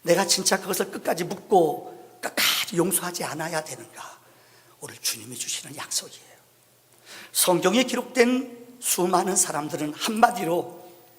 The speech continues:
용서의 사람입니다. 성경에 하나님이 쓰시는 위대한 사람들의 공통점은 전부가 다 용서를 맛본 사람들이에요. 그 중에 대표적인 사람이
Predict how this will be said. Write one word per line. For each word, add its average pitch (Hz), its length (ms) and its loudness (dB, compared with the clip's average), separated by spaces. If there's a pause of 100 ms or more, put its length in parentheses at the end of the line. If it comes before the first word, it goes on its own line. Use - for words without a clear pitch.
(360)
용서의 156 440 6
사람입니다. - 480 -8 (1040)
성경에 170 420 6
하나님이 202 420 6
쓰시는 220 520 6
위대한 233 460 8
사람들의 202 520 6
공통점은 202 840 0 (260)
전부가 - 880 2
다 165 220 4
용서를 277 480 6
맛본 247 320 4
사람들이에요. - 580 0 (1160)
그 - 80 -4
중에 196 200 2
대표적인 247 480 4
사람이 175 500 2